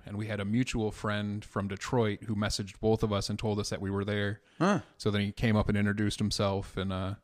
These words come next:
Speaker 2: No shit.
Speaker 1: yeah, it
Speaker 2: Wow,
Speaker 1: was
Speaker 2: wow.
Speaker 1: pretty cool. It was weird. <laughs>
Speaker 2: Yeah, yeah. What, uh, um, what, what place was it? Was it
Speaker 1: Uh, the Dive Bar.
Speaker 2: Oh,
Speaker 1: Uh,
Speaker 2: okay.
Speaker 1: it was, it's,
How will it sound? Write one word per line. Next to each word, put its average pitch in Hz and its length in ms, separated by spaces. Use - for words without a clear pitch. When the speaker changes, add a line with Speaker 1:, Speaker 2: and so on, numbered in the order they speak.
Speaker 2:
No 123 140
shit. - 440
Speaker 1:
yeah, 104 140
it 101 60
Speaker 2:
Wow, 113 140
Speaker 1:
was 117 120
Speaker 2:
wow. 107 200
Speaker 1:
pretty 120 160
cool. 120 160
It - 60
was 110 120
weird. 113 240
<laughs> - 120
Speaker 2:
Yeah, 139 260
yeah. 147 220
What, 139 200
uh, 127 320
um, 101 640
what, 113 300
what 113 160
place 120 240
was 98 140
it? 87 100
Was 90 200
it - 140
Speaker 1:
Uh, 107 140
the 117 100
Dive 113 400
Bar. 95 360
Speaker 2:
Oh, 113 40
Speaker 1:
Uh, 98 240
Speaker 2:
okay. 92 180
Speaker 1:
it 101 80
was, 101 280
it's, 107 240